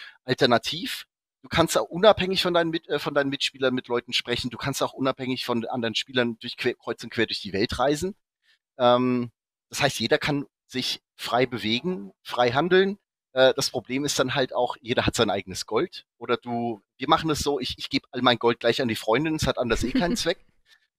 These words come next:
Speaker 1: Und, ähm, ab und zu, wenn ich mal irgendwie ein cooles Item bei dem Händler sehe, frage ich, „Kannst du mir bitte ein bisschen Gold schicken? Ich hätte so gern das neue Schwert.“ Ähm, <laughs> du musst dich viel absprechen, du musst kommunizieren, ähm, und halt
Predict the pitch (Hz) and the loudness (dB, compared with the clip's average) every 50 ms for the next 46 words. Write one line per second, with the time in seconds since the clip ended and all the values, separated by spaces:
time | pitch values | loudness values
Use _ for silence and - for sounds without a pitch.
0 | _ _ - 139 139 139 139 - - - - 127 120 120 123 120 120 120 113 - | _ _ 0 2 2 2 2 0 -4 -2 2 2 2 4 2 0 0 -2 -2 -2
1 | 123 120 - 139 131 - - 139 131 127 135 123 123 - - 135 123 120 120 117 | -4 -4 -4 -6 -10 -8 -6 -6 -4 -4 -2 -2 -2 -2 2 4 4 4 4 2
2 | 123 127 - - 127 120 120 117 117 120 - - _ 131 123 123 - 110 120 123 | -4 -6 -6 -6 -8 -10 -8 -6 -6 -6 -6 -6 _ -10 -8 -4 -2 -2 -2 -2
3 | - 123 113 117 117 107 107 110 110 - 110 98 95 107 101 - - 104 113 - | -2 0 0 0 0 2 0 -2 0 -2 -2 -2 -2 -4 -4 -2 -2 -2 -2 -4
4 | - - - 165 - - 156 143 - - - 160 151 160 - 151 139 135 135 143 | -6 -6 -6 -4 -2 -2 -2 -2 -2 -6 -8 -6 -4 -4 -2 -2 0 0 0 2
5 | - - - - - 123 - - 123 - 131 120 123 117 113 113 - 104 101 104 | 2 0 -2 -2 -4 -4 -2 0 0 -2 -2 -2 -2 -2 -2 -4 -6 -4 -4 -2
6 | - - - 113 120 120 - _ _ - - - - - - - _ _ 120 117 | -2 -2 -2 -2 -4 -4 -6 _ _ -18 -16 -14 -12 -14 -14 -16 _ _ 6 6
7 | 113 113 113 117 117 113 98 - _ _ _ _ _ - - - 523 - 165 143 | 6 6 6 4 2 2 0 -4 _ _ _ _ _ -2 0 0 2 4 2 2
8 | - - - - - - - - - 123 - - 139 165 185 - - 147 - - | 2 -2 -8 -12 -10 -10 -10 -10 -10 -12 -10 -4 -2 -2 0 0 0 0 0 0
9 | 127 117 - 127 - - - - 156 156 - - 160 135 127 131 135 - - - | 0 2 2 0 0 0 -2 -2 -2 0 0 -2 -4 -6 -6 -6 -6 -6 -4 -4
10 | 131 120 120 117 110 - - - 143 160 165 165 165 - _ _ _ _ _ _ | -2 0 0 0 -2 -2 -4 -2 0 0 0 0 -2 -4 _ _ _ _ _ _
11 | _ _ 131 127 127 131 - - 123 123 127 117 - | _ _ 4 4 4 4 2 0 0 2 2 2 0